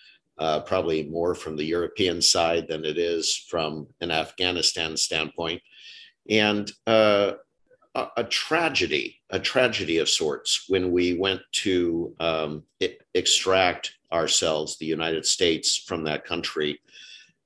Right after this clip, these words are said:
Uh, and a lot of people left behind and, and stuck in a terrible situation.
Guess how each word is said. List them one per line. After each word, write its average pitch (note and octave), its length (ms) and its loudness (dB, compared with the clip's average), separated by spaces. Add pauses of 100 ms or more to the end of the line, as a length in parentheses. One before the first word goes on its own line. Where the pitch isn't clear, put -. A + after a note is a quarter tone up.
(100)
Uh, F#2 340 4
and G2+ 120 4
a - 20 4
lot A2+ 220 6
of A2 80 -2
people F#2 320 0
left F2+ 240 -2
behind F2 460 0
and, D2+ 180 -8 (100)
and D#2+ 140 -4
stuck - 320 0
in E2 80 -4
a D2+ 60 0
terrible D#2+ 520 2
situation. D2 840 -2